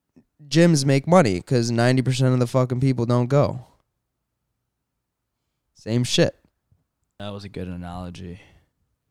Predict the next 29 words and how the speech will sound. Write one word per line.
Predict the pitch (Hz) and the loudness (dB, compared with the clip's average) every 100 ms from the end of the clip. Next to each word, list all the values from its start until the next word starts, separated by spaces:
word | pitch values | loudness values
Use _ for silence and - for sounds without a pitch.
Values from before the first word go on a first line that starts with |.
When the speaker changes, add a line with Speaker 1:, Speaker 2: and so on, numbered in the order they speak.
| _ | _
Speaker 2:
Here's | - 127 | -8 -4
another | 113 87 85 | -4 -6 -10
question. | - 90 - 90 - | -10 -10 -10 -14 -12
For | 117 | -10
youth | 104 117 139 - - | -8 -6 -6 -8 -14
trying | - 110 | -6 -4
to | 107 | -4
get | 98 95 | -6 -8
into | 92 90 | -10 -12
the, | - - | -16 -18
tap | - 104 - | -14 -14 -12
into | 95 90 | -14 -14
this | 92 95 | -16 -18
space, | - 80 90 - - _ _ _ _ _ | -18 -20 -20 -20 -20 _ _ _ _ _
right? | 107 104 | -12 -10
Whether | 90 101 104 | -10 -10 -10
it's | 101 | -10
building | - 120 120 123 | -6 -4 -4 -4
their | 117 | -4
very | 107 107 104 | -2 0 -2
first | - 85 - | -6 -10 -8
store, | - 113 113 | -4 0 0
whether, | 104 101 95 92 | -2 -4 -6 -8
whether | 107 98 92 | -6 -4 -6
it's | 90 - | -8 -12
trying | - - 101 101 107 104 | -12 -6 -4 -2 -4 -6
to | - 101 95 95 92 - | -8 -8 -6 -6 -8 -14
learn | 95 101 98 | -12 -8 -6
about | 92 90 87 87 | -8 -10 -12 -12